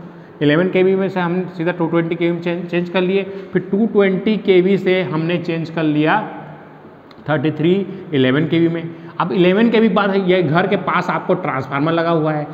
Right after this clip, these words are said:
फिर इलेवन केवी से उसने चे-, चेंज कर लेता है चार सौ चालीस वोल्ट,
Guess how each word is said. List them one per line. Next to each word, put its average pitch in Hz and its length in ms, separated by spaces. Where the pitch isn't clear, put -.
फिर 190 80
इलेवन 196 380
केवी 190 300
से 196 120
उसने 180 320
चे-, 180 240
चेंज 160 260
कर 151 160
लेता 139 360
है 156 260
चार 120 300
सौ 139 160
चालीस 135 560
वोल्ट, 202 320